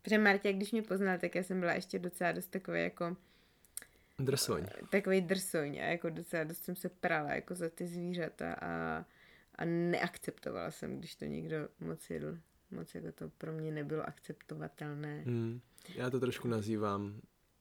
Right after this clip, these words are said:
Speaker 2: takové fašistické veganství, jako no.
Speaker 1: Hmm.
Speaker 2: Ale do toho se asi nebudem pouštět.
Speaker 1: To ne, ale jako myslím si, že si tím každej projde, no. Prostě to já jsem byla je-,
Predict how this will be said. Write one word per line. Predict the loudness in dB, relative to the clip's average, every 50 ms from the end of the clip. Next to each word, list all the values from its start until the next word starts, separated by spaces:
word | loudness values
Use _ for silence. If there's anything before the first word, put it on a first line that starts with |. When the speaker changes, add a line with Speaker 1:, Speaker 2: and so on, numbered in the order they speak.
| _ _ -20 -14
Speaker 2:
takové | -14 -10 -4 -4 -4
fašistické | -4 -4 -6 -8 -8 -10 -8 -8 -8 -8 -4 -2 -2 0
veganství, | 0 0 0 0 -2 -4 -8 -12 -10 -8 -8 -8
jako | -8 -10 -10 -12 -12
no. | -10 -10 -12 -14 -16 _ _ _ _ _ _ _ _ -10
Speaker 1:
Hmm. | -8 -6 -4 -4 -4 -4
Speaker 2:
Ale | -6 -6
do | -6 -8
toho | -4 -4 -4 -4
se | -2 -4 -4
asi | -2 -2 0
nebudem | 0 2 2 0 0
pouštět. | 0 -2 -4 -4 -4 -10 -10 -12 -12 -10 -2
Speaker 1:
To | 2 4 6
ne, | 6 6 6 6 6 4 4
ale | 4 4 4 4 4
jako | 2 2 0 0
myslím | 0 0 0 0 -2 -4 -4 -4
si, | -4 -6
že | -6 -6
si | -6 -6
tím | -4 -4 -4 -2
každej | -2 -2 -2 0 0 0 0 0
projde, | 0 -2 -2 -2 -2 -2 -2 -4
no. | -4 -8 -10 -10
Prostě | -10 -10 -10 -10 -12 -10 -10 -10 -10
to | -6 -6 -4
já | -2 0 0 -2 -2
jsem | -2 -4 -6 -4 -4
byla | -2 -2 -2 -2
je-, | -2 -2 -4